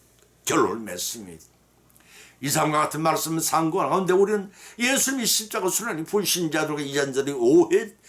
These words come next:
이단자들의 오해처럼 단순히 일부 지역의 정치, 종교 사건에 국한된 것이 아니라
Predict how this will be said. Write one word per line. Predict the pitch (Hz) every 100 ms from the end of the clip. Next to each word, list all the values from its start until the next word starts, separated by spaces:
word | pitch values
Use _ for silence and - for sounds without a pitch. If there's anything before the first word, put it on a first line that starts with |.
| - -
이단자들의 | 147 175 160 160 165 - 180 143 156
오해처럼 | 143 135 156 165 160 220 247 - - - - _
단순히 | - 131 165 165 131 139 127
일부 | 123 214 262 262 190
지역의 | 233 269 143 131
정치, | - 214 220 - 190 117
종교 | - 208 240 226 175
사건에 | - 104 101 120 98
국한된 | - 143 - 233 254 262 233
것이 | 226 254
아니라 | 254 196 294 -